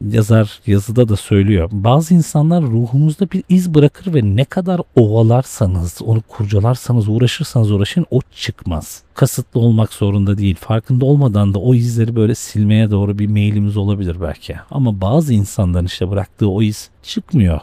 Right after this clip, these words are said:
duruyor orada. Siz fark etmiyorsunuz, unutuyorsunuz belki ama bir gün bir yerde elinize takılıveriyor ya da bir şey oluyor, bir önünüze geliveriyor.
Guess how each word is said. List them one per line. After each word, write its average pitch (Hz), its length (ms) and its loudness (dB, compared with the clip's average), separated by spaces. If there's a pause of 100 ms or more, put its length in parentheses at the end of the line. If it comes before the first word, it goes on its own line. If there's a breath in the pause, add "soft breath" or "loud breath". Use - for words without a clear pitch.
(140)
duruyor 117 360 2
orada. 92 300 -2 (140)
Siz - 180 -8
fark 185 300 -4
etmiyorsunuz, 95 560 0
unutuyorsunuz 127 580 -2
belki 107 240 -6
ama 139 180 -4
bir 160 60 -4
gün 147 220 0
bir 156 60 0
yerde 117 280 2
elinize 120 280 2
takılıveriyor 90 640 -4
ya 110 100 -2
da 120 120 -2
bir 123 60 -6
şey - 240 -6
oluyor, 95 280 -4
bir 107 220 0
önünüze 107 420 0
geliveriyor. 90 520 -2